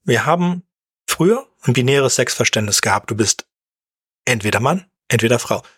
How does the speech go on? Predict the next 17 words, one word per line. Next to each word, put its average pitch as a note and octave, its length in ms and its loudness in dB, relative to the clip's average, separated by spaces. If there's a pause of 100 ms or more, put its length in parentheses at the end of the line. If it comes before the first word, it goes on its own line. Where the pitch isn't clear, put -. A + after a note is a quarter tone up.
(160)
Du - 100 -8
bist A#2+ 160 2
entweder C3+ 400 0
heterosexuell C#3 920 0
oder B2 180 2
bisexuell. A#2+ 640 -2 (640)
Und C3+ 180 2
jetzt - 420 0 (180)
stellen, D#3 460 2 (280)
kr-, - 280 -2
äh, C3+ 180 2
stellen F3+ 380 2
wir D#3+ 60 0
diese B2 180 2
Gruppen D3 420 0 (640)
zwischendrin. B2+ 500 0 (400)
Ja? C3 220 2